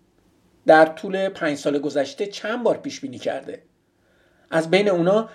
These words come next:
چند تا درست بودن، چند تا غلط؟ این اطلاعات مهمن، اما اغلب گزارش نمیشن.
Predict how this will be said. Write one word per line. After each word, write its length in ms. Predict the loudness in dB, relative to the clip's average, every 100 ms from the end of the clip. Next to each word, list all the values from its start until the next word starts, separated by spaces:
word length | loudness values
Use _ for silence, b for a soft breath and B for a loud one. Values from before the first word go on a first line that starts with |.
| B
چند 280 | 0 2 6
تا 100 | 6
درست 360 | 6 6 4 2
بودن، 240 | -6 -6
چند 200 | -6 -8
تا 80 | -6
غلط؟ 380 | -4 -4 -6 -10 _ _ _ _ _ _ _ _ _ _
این 140 | 2
اطلاعات 400 | 2 4 6 4
مهمن، 540 | 4 -4 -4 -6 -8 -12 _ _ -4
اما 220 | 4 6
اغلب 400 | 6 6 4 4
گزارش 440 | 0 0 0 -2
نمیشن. 420 | -6 -8 -10 -14